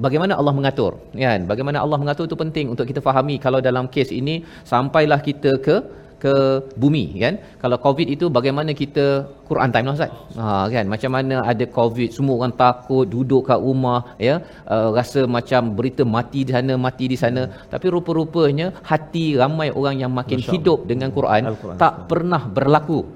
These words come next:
Speaker 1: ya, tak pernah berlaku sebelum tahun dua ribu, dan itu cara Allah yang Maha mengetahui, Maha bijaksana. Kita ni tak berapa tahu, Ustaz, kan? Apa ke depan, ke depan, ke depan. Kita yakin bahawa ini semua datang daripada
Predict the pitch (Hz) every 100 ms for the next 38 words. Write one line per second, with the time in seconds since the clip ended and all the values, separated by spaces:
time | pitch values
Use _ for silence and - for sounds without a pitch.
0 | - 107 135 156 139 - 143 147 143 135
1 | 135 139 127 131 127 131 123 131 127 127
2 | 117 110 196 277 - - 107 - 139 -
3 | 185 175 175 143 135 139 135 131 135 135
4 | 131 113 127 107 95 123 - 170 180 196
5 | - - 107 120 131 135 143 135 147 151
6 | 147 120 123 120 95 98 104 - 90 76
7 | - 107 127 135 147 131 117 127 117 139
8 | 147 117 107 131 110 - - - 101 -
9 | 117 113 113 123 123 120 113 120 113 123
10 | - 120 131 - - - - - 160 147
11 | - - - 117 - 147 127 110 113 110
12 | 117 113 117 120 - 120 120 139 135 92
13 | 107 104 123 117 101 98 - 95